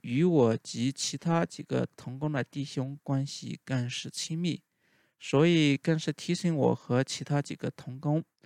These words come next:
要清楚地知道，他们感谢多年来我们与他们的同工对他们的帮助、爱和敬重，并在主里的情谊。但我们务必记得，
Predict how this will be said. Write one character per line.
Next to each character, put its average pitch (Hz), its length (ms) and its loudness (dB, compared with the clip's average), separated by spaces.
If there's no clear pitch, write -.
要 120 260 6
清 247 360 -2
楚 - 140 -4
地 120 120 0
知 - 160 -2
道， 120 260 4
他 - 180 -2
们 120 460 2
感 117 260 0
谢 123 300 2
多 156 180 0
年 147 180 2
来 127 300 4
我 123 100 0
们 123 260 0
与 139 180 -6
他 - 200 -8
们 123 300 -6
的 - 400 -2
同 135 240 -10
工 165 260 2
对 127 140 0
他 123 120 -2
们 123 80 -4
的 120 100 0
帮 139 280 0
助、 - 280 0
爱 139 200 6
和 127 160 -4
敬 165 300 -2
重， 143 240 0
并 135 180 -2
在 123 300 0
主 127 240 -2
里 139 100 -2
的 135 140 -2
情 - 400 -4
谊。 135 240 -4
但 139 300 6
我 120 220 4
们 127 340 4
务 147 200 6
必 139 240 4
记 - 300 0
得， 113 400 4